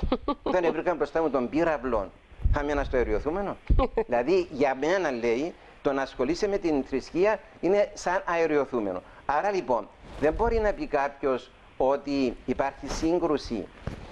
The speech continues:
Speaker 2: ή, ε, καμία σχέση μεταξύ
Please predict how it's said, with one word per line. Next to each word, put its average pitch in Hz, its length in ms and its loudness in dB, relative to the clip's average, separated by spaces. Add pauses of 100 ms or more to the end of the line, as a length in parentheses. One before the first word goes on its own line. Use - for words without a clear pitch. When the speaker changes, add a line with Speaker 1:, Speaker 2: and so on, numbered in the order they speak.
Speaker 2:
ή, 175 340 4 (300)
ε, 131 180 2
καμία 160 420 0
σχέση 143 640 -2 (260)
μεταξύ 131 760 0